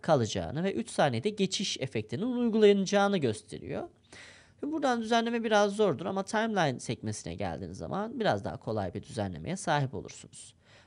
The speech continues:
Örneğin şunu biraz daha şöyle çekiyorum.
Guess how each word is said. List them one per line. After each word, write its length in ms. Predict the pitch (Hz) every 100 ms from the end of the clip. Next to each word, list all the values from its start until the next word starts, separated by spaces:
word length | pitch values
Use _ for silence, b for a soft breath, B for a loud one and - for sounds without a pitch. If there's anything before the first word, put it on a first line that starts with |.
| b
Örneğin 440 | 202 190 98 147 - _ _ _ _ _ -
şunu 220 | 185 185
biraz 240 | 170 160
daha 140 | 156 151
şöyle 180 | 151 135
çekiyorum. 560 | - 170 151 95 90